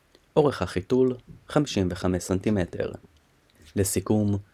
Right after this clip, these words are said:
שמונה מדבקות מתוך עשר מדבקות. ציפיות שלי היו ממש גדולות, כמו של רוב האנשים שהולכים לנסות אותו. בפועל, הגודל דומה מאוד לחיתולי שש של פמפרס היום,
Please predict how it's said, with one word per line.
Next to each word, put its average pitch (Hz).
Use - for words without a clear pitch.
שמונה 156
מדבקות 104
מתוך 113
עשר 120
מדבקות. 90
ציפיות 104
שלי 98
היו 98
ממש 90
גדולות, 90
כמו 117
של 113
רוב 110
האנשים 113
שהולכים 98
לנסות 92
אותו. 85
בפועל, 101
הגודל 143
דומה 110
מאוד 95
לחיתולי 98
שש -
של -
פמפרס 87
היום, 85